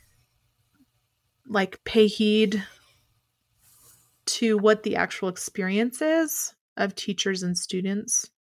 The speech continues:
is really meaningful. And that's very much this kind of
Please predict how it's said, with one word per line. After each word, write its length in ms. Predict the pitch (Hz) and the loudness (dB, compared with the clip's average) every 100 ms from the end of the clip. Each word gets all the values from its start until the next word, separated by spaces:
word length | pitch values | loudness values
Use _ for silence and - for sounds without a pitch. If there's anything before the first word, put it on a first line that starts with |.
| _ _ _ _ _ | _ _ _ _ _
is 220 | 220 196 | 2 2
really 420 | 185 196 214 214 185 | 0 0 4 4 2
meaningful. 880 | 170 160 160 170 - - - 175 - - | -2 -4 -8 -12 -10 -6 -6 -8 -12 -4
And 180 | 208 | 0
that's 220 | 262 294 - | 2 0 -2
very 300 | 269 294 254 | 0 2 2
much 320 | 196 185 - | 0 0 -4
this 180 | 185 - | -6 -4
kind 180 | 190 | -4
of 240 | 170 170 | -4 -4